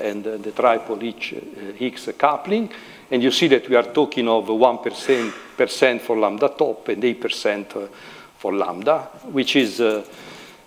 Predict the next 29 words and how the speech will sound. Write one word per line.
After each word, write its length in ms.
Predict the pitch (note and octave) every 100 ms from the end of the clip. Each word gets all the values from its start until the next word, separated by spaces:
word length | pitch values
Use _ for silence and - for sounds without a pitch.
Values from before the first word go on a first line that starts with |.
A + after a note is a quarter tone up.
| -
probably 380 | - D3 C3+ B2+
an 100 | B2
underestimation, 1040 | D#3 F#3 D3+ C3 A2+ - A#2 A2+ G2+ - D#3
because 280 | A#2 B2 -
clearly, 240 | D3 A2+
for 180 | - B2
example, 340 | A2+ B2 B2
for 160 | - B2+
the 140 | A#2+
lambda, 460 | C3+ E3 F#3 D#3+ C#3
we 160 | C3+
are 80 | C3
considering 580 | C3 B2 - C3 B2+ B2
today 300 | B2+ A#2+ C#3
in 100 | A#2
this 140 | A#2
study 320 | - D3+ A#2 A#2
only 260 | B2 A2
the 160 | G#2 G#2+
B 360 | G2+ A2 C#3+
B 240 | A#2 B2+ D3
gamma 340 | A#2 B2 A#2
gamma 280 | A2+ A#2 A#2+
final 320 | - A#2+ A2+
state, 320 | A2+ C#3 C#3+ C#3+
and 140 | A#2
we 120 | A2+
know 140 | B2 B2+
already 360 | A2 A#2 A#2+